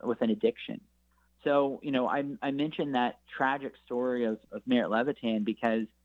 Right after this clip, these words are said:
that family will never be the same. And I literally was talking with her father this morning, and that, that community, that, that family will always see that empty chair and miss what could have been. And there's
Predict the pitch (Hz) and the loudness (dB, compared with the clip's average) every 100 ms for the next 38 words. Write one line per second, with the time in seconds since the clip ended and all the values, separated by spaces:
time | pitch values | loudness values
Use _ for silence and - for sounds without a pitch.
0 | _ _ 131 - - 147 156 143 123 123 | _ _ -6 -4 0 2 2 2 4 4
1 | 117 117 135 117 117 104 - 117 120 107 | 4 4 2 0 -2 -4 -2 0 2 2
2 | 107 110 127 139 131 113 - 120 120 123 | 2 4 4 4 2 0 0 0 0 -4
3 | 110 - 110 110 113 113 101 101 - 117 | -6 -4 -2 0 -2 -2 -6 -10 -6 -2
4 | 147 123 110 - _ _ _ 120 123 120 | 0 0 -2 -6 _ _ _ 0 2 0
5 | - _ - 131 120 - 135 131 - - | -4 _ -4 -2 -2 -4 0 0 -2 -8
6 | 123 139 139 135 123 110 - - 123 120 | -4 -2 2 2 4 2 -2 -4 -4 -4
7 | - _ 131 131 131 127 113 123 120 - | -6 _ 0 0 2 0 0 0 0 2
8 | 123 139 143 127 - 131 117 120 120 107 | 2 4 0 -4 -2 0 0 -2 -4 -4
9 | - 127 120 113 - - 110 110 120 123 | 0 2 2 -2 -4 -2 0 4 4 2
10 | 117 _ _ _ _ _ 127 123 - 139 | -2 _ _ _ _ _ -2 -2 0 0
11 | 120 110 - 127 117 113 110 | 2 2 2 0 0 0 0